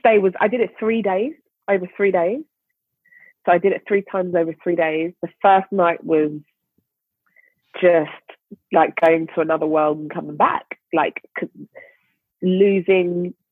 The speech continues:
sense of Em-, like, I wasn't Emma. I felt like I had lost, they, they call it, um, what's it called? Ego, ego death.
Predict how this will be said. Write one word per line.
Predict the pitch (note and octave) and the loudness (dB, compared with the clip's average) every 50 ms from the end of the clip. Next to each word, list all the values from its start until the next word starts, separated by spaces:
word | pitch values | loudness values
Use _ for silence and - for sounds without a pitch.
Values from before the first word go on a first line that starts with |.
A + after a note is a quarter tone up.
| _ _ _ _ - _ _ _ - | _ _ _ _ -20 _ _ _ 0
sense | A3 G3+ G3 E3 - - | 2 2 2 0 0 0
of | F3+ E3 E3 E3 - - | 0 0 0 0 0 2
Em-, | G3+ G#3 - | 2 4 4
like, | F#3 F3+ - - | 4 2 4 4
I | E3 | 4
wasn't | F3 F#3 F#3 F#3+ F3 F3+ F3+ E3 - | 2 4 2 2 0 0 -4 -8 -8
Emma. | E3+ F3 - C#3+ C#3 - _ _ _ _ _ | -8 -8 -8 -10 -12 -14 _ _ _ _ _
I | - A3 | -4 -2
felt | - - G#3 F#3 D#3 | 2 2 2 4 2
like | F3+ F3+ - - | 0 -2 -4 -4
I | F#3 E3+ | -6 -6
had | E3+ F3 E3 E3 D#3 _ _ - | -4 -4 -6 -6 -6 _ _ -4
lost, | E3+ F#3+ G3 F#3+ - _ _ - - - - - - - | -2 0 0 0 -2 _ _ -20 -18 -18 -18 -16 -4 -2
they, | - A#3+ - - | -2 -2 0 2
they | A#3+ A#3+ A#3 | 2 2 2
call | A#3+ - - C#4+ C4+ A#3+ | 0 -2 -2 0 2 2
it, | - - - | 0 0 0
um, | - F#3 F3+ F3+ F3+ F3 F3+ | -2 0 0 -2 -4 -8 -8
what's | F3+ - F3 - | -8 -8 -8 -10
it | - - | -12 -10
called? | - D#3 D3+ D3+ D3+ - | -8 -6 -4 -4 -4 -4
Ego, | - A3 G#3+ F#3+ E3+ G3+ F#3+ F3 E3+ E3 E3+ E3 D#3+ D#3+ - | -2 0 0 2 2 4 4 6 6 6 4 4 2 0 -2
ego | - G3+ F3+ D#3+ D3+ | -2 0 0 0 0
death. | - C#3+ - - | 0 -2 -4 -4